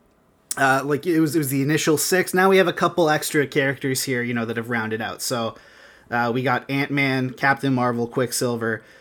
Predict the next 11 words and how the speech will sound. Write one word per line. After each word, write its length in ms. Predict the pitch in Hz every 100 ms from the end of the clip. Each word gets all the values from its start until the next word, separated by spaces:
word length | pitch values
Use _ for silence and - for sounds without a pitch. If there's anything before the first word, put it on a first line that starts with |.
| - 117
Um, 560 | 123 117 117 110 98 -
you 160 | 160
know, 160 | 160 147 - _ 120 143 151
spoiler, 420 | - 180 156 135
Quicksilver 420 | 123 190 208 165 131
died, 460 | 131 123 104 104 _ _ -
um, 500 | 143 123 117 117 117 _ _ _ _ _ _ _ -
in 240 | 175 156 139
the, 260 | 147 143
uh, 60 | 127
uh, 640 | 117 110 - 139 120 120